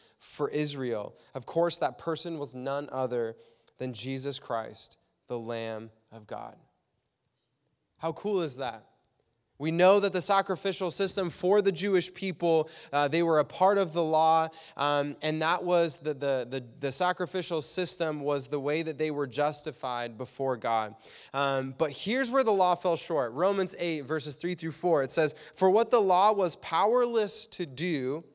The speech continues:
because it was weakened by the flesh, God did by sending his own son in the likeness of sinful flesh to be a sin offering." And so he condemned sin in the flesh in order that the righteous requirement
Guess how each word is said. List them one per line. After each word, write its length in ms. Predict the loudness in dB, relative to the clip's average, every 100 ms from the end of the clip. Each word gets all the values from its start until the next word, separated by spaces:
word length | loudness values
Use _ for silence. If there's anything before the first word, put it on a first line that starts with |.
| _ _ _
because 500 | -8 -4 0 2 4
it 160 | 2 2
was 420 | 6 6 4 0 -6 -8
weakened 560 | -2 -2 2 2 2
by 240 | 2 2 2
the 100 | -2
flesh, 720 | -6 0 2 2 -2 -8 -12 _ _ _ _
God 300 | 6 8 6
did 260 | 4 2 2
by 160 | 0
sending 400 | 2 -2 0 0
his 180 | -2 -2
own 240 | -2 0
son 300 | 0 -2 -2
in 160 | -2 -2
the 100 | -2
likeness 720 | 2 4 2 0 -4 -2 -2
of 100 | -4
sinful 460 | -4 -2 -2 -4 -6
flesh 400 | -2 0 -2 -4
to 160 | -6
be 460 | -6 -4 -4 -2 -4
a 160 | -4 -2
sin 500 | -2 0 0 0 -2
offering." 580 | -2 0 0 -4 -8 -8 _ _ -20 -4
And 120 | -2
so 160 | 2 2
he 200 | 2 -4
condemned 720 | -2 -4 -2 2 4 4 2
sin 480 | 2 2 0 -2 -6 -12 _ _ _ _ -18 _
in 240 | 2 4
the 80 | 4
flesh 560 | 0 0 0 2 -4 -8 -12 -6
in 140 | -6 0
order 340 | 4 6 6 4
that 200 | 0 -2
the 80 | -4
righteous 600 | 0 0 0 -2 -4 -4
requirement 640 | -4 0 2 0 -2